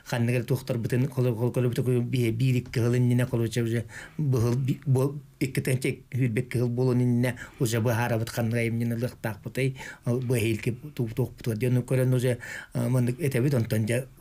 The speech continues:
т-, мына худсоветтан ин быһааран баран бут уже, жа, онно таланылабыт. Онон болла бу билигин, бу талан боллана биэте, э, холобра билигин бу ханна илкээни диэн, э? Мин бу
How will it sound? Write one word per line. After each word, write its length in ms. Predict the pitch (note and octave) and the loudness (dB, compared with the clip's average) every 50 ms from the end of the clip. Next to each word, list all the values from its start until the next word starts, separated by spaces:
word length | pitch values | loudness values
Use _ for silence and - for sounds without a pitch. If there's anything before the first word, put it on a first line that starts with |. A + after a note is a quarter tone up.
| C#3 C3 | -18 -8
т-, 120 | - D3+ D3 C3+ | -8 -6 -4 0
мына 240 | C3 B2 A#2 A2+ | 0 2 2 0
худсоветтан 640 | A#2 - C3+ C3 - - A#2+ A#2 A2+ A2+ - B2 B2 A#2+ | 0 -2 -4 -4 0 0 0 0 0 -2 -2 -2 0 0
ин 240 | A#2 A2+ A2 A2 | 0 0 -2 -2
быһааран 380 | A2+ A2 G#2+ A2 A2 A2 A2+ A2+ | -2 -2 0 0 -2 0 0 0
баран 200 | A2+ A2+ A#2 A2+ | 0 0 -2 -2
бут 100 | A2 - | -2 -4
уже, 300 | A2 G2+ A2 G#2+ G#2+ F#2+ - - - - - - - - - - | -4 -4 -4 -6 -6 -8 -10 -16 -18 -16 -16 -16 -18 -16 -6 -2
жа, 260 | - A2+ A2+ G#2+ - - - - - - - - | 0 0 0 -2 -2 -6 -12 -20 -20 -20 -4 0
онно 380 | C3+ A#2+ A2 G#2 G#2+ A2+ A2+ | 2 4 4 4 4 2 0
таланылабыт. 680 | - - B2 A2+ G#2+ G2+ G#2 G#2+ G2+ G2 G2 F#2 - - C3 | 0 0 2 2 4 4 2 2 2 2 0 -2 -2 0 2
Онон 180 | B2 B2 B2 | 4 4 4
болла 160 | B2+ C#3+ C#3 | 4 4 4
бу 140 | C#3 C3 C3+ | 4 4 4
билигин, 400 | B2+ C#3 C3 C3+ B2+ A#2+ A2+ - - - - - - - - - - | 4 4 4 4 2 2 0 -2 -8 -14 -14 -14 -14 -14 -16 -4 0
бу 100 | C3+ C3+ | 2 2
талан 320 | C3 D3 C#3 C#3+ C#3+ C#3 | 2 2 4 4 4 4
боллана 460 | C3+ C#3+ C#3 C#3 C#3 C#3+ C#3 C#3 C#3 - - _ _ | 4 4 4 4 2 2 2 0 -4 -6 -10 _ _
биэте, 520 | D3 D3 C#3 B2+ C3 C#3 C3 C3 C3+ - - - _ - | 0 2 2 2 2 0 -2 -2 -2 -6 -12 -18 _ -8
э, 600 | A#2+ C#3 C#3 C3+ C3+ C3 C3 C3 C3 C3 C3 B2+ - | -4 -2 0 2 2 4 4 4 4 4 2 2 2
холобра 360 | - C3+ C3+ A#2+ A#2+ A#2+ A#2+ B2+ | 2 2 2 2 2 0 -2 -2
билигин 380 | C#3 C3 C3 C3+ B2+ B2 B2 A#2 | -2 0 2 4 4 4 4 4
бу 260 | C3 C3 C#3+ D3 - - - | 2 2 0 -2 -6 -14 -14
ханна 480 | - - C#3 C3 B2 A#2+ A#2+ A#2 A#2+ A#2 | -8 -2 0 2 4 4 4 2 2 0
илкээни 480 | A#2 A#2 - - A#2 G#2+ G#2 G#2 G#2 | -2 -2 -2 0 0 0 0 -2 -2
диэн, 180 | G2 A#2 G#2+ F#2+ | -2 -2 -2 0
э? 180 | A2 C#3+ E3 D#3+ - - - - - _ - - - | 0 0 0 0 -2 -10 -20 -20 -20 _ -20 -6 -2
Мин 220 | B2+ B2+ C3+ C3+ B2+ | 2 4 4 6 6
бу 220 | C#3 C#3+ C#3 | 4 2 0